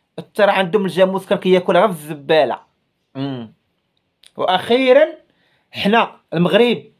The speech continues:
اللي عندنا أبقار اللي كيهضر عليها العالم كامل من أحسن ومن أجود الأبقار اللي كاينين في العالم، هي د المغرب. جايبين لنا الجاموس،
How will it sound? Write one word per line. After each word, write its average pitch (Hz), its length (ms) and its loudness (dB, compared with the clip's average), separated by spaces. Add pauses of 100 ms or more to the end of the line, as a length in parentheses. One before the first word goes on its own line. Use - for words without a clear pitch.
(300)
اللي 147 120 -2
عندنا 180 400 0
أبقار 185 640 -2 (500)
اللي 160 140 -4
كيهضر 160 340 -2
عليها 170 180 4
العالم 170 320 0
كامل 240 1000 0 (320)
من 185 280 -2
أحسن 185 520 -2
ومن 190 300 -2 (120)
أجود 233 500 0 (440)
الأبقار 233 720 0 (840)
اللي 208 140 0
كاينين 226 540 0 (240)
في 180 60 0
العالم، 175 540 2
هي 233 180 0
د 180 80 -4
المغرب. 160 400 -2 (2250)
جايبين 180 420 2
لنا 240 100 0
الجاموس، 190 600 0